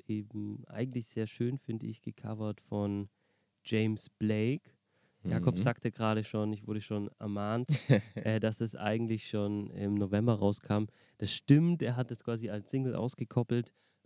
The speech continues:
Speaker 1: ähm, aber so eine kleine E P, ich glaub, es waren vier oder fünf Songs, ähm, eben rausgebracht mit, äh, mit eben nur Covern.
Speaker 2: Ja,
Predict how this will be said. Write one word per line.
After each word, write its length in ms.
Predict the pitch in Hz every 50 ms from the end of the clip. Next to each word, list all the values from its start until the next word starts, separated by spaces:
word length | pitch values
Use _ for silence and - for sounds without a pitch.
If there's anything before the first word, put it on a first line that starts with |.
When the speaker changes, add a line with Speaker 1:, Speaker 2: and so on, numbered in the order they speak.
| _ -
Speaker 1:
ähm, 360 | - 110 113 113 113 113 -
aber 500 | - - 107 120 110 117 117 117 113 113
so 100 | 107 110
eine 160 | 113 110 110 -
kleine 360 | - 110 107 110 120 123 120
E 120 | 107 107
P, 180 | 104 - 139 135
ich 100 | 123 -
glaub, 160 | - 107 -
es 100 | - -
waren 180 | 113 107 107 107
vier 260 | - - 139 139 123
oder 140 | 113 113 107
fünf 280 | - - 135 127 -
Songs, 560 | - - - 113 110 113 120 123 - - - - _ _ _ _ _ _ _ _ _ _
ähm, 400 | - 113 110 110 110 107 110 110 -
eben 280 | - 113 107 107 107
rausgebracht 1040 | - 104 104 113 127 - - 120 - - - - 110 107 110 113 113 - - - - _ _ _ _ _ _ _ _ _ _ _ _ _ _ _
mit, 800 | - 113 113 113 113 113 110 110 110 104 - - - - - - _ _ _ -
äh, 400 | - 107 104 107 107 107 104 - - - -
mit 280 | - - - 101 98 -
eben 220 | 85 101 120 127
nur 220 | 127 135 139 139 -
Covern. 680 | - - 120 127 127 127 131 131 131 131 131 131 113
Speaker 2:
Ja, 200 | 113 104 101